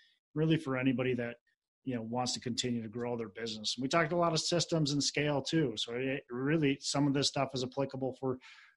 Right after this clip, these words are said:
for people who are even trying to scale even larger. So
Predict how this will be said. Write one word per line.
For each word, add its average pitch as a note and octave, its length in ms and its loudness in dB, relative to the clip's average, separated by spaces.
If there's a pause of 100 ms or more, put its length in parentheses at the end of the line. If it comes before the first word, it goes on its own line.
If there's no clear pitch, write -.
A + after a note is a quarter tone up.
for B2 80 -6
people C3+ 360 -2
who C3+ 160 0
are C#3 260 0 (200)
even C3+ 220 0
trying C#3+ 340 -2
to C3+ 60 0
scale C#3 560 2
even C3 340 0
larger. A2+ 460 -6
So - 180 -10